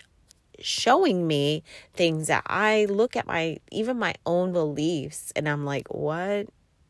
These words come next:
do I even believe?'" But it's not,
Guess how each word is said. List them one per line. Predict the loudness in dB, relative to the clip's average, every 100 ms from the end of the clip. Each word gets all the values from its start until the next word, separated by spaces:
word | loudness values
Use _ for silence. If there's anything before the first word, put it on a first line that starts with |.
| _ _ _ _ _
do | -4
I | -2 -4
even | -6 -6 -4 -4 -4 -8 -14 _ _ _
believe?'" | 0 2 0 -4 -12 -20 _ _ -20 -20 -20 -20 -20 -20 _
But | 6 8
it's | 8 4
not, | 4 4 2 0 -6